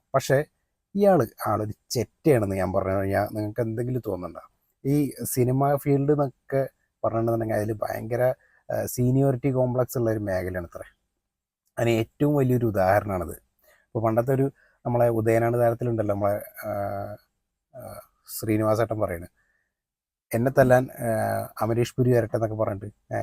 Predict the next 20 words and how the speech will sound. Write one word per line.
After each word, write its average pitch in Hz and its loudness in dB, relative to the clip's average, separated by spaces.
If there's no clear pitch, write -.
നല്ല 113 0
നടൻ 113 0
വരണം, 104 -2
അങ്ങനെ 104 -4
ഉണ്ടെന്നുണ്ടെങ്കിൽ 113 -6
മാത്രമേ 107 -4
ഞാൻ 107 -4
തല്ല് 104 -4
വാങ്ങുള്ളൂ 107 -4
എന്നൊക്കെ 104 -8
പറയുമല്ലോ. 92 -8
അങ്ങനെയാണ് 135 2
ഇപ്പൊ - -4
ഇത്. 82 -8
നിങ്ങളൊന്ന് - -2
ആലോചിച്ച് 139 6
നോക്ക്, 113 0
ഒരു 196 6
പുരസ്കാരം 151 4
നൽകുന്നത് 123 2